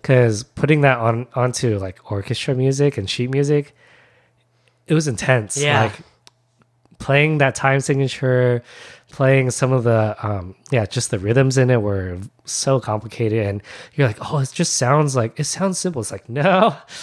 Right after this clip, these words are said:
Speaker 1: When you, when you see on
Speaker 2: Not
Speaker 1: sheet music,
Speaker 2: really.
Speaker 1: you, tell me otherwise.
Speaker 2: Yeah.
Speaker 1: So that was my first exposure to it. My second is, um, when I actually did listen to Underoath. Um,
Speaker 2: Okay, yeah.
Speaker 1: yeah, I think it was a solid year where Underoath was like,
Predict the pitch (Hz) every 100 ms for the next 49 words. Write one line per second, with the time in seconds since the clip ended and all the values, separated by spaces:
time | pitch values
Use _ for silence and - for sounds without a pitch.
0 | - - - 175 175 202 175 185 214 311
1 | 233 147 143 196 160 143 147 208 - 190
2 | 185 156 127 113 98 95 101 - 120 113
3 | 107 - _ - 139 208 196 196 - 147
4 | 143 117 - 127 120 107 - 110 110 -
5 | - _ _ _ _ _ _ - _ 143
6 | 135 131 202 202 185 175 135 127 123 110
7 | - - - - _ - 113 110 101 98
8 | - 143 135 135 - 127 123 120 107 -
9 | 110 123 107 98 92 - - 123 104 131
10 | 127 117 107 139 117 107 - - - _
11 | 175 170 147 - - 196 226 165 - -
12 | 104 113 95 101 113 113 104 104 101 104
13 | - _ _ - - - 123 120 123 120
14 | 104 104 101